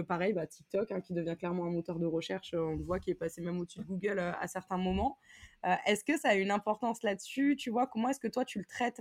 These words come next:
par rapport à tes clients ? Euh, si c'est eux qui rédigent le script ou si vous re-, co-, euh, rédigez,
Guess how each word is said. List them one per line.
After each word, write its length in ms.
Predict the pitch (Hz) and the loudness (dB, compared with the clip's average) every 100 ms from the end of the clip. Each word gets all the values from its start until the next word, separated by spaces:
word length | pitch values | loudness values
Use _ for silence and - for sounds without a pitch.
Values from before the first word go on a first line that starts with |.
| 190 | -2
par 140 | 196 | 0
rapport 280 | 180 - 202 | 0 0 0
à 100 | 196 | 2
tes 160 | 190 185 | 0 -2
clients ? 500 | - 220 220 254 - - - _ 180 | 0 2 2 0 -6 -20 -20 _ 0
Euh, 420 | 180 180 180 180 | 2 2 2 0
si 160 | - | -2
c'est 160 | 185 208 | -2 4
eux 120 | 220 | 4
qui 280 | 226 220 202 | 4 2 4
rédigent 320 | 208 190 214 | 4 4 2
le 140 | 214 208 | 2 0
script 420 | - 247 233 220 | 2 2 2 0
ou 60 | |
si 160 | 208 208 | -4 -2
vous 240 | 185 202 | 0 0
re-, 280 | 175 220 - - | 2 0 0 0
co-, 360 | 233 226 226 | 2 4 4
euh, 280 | 202 196 196 | 4 2 2
rédigez, 640 | 185 202 180 190 214 262 | 2 2 2 0 2 2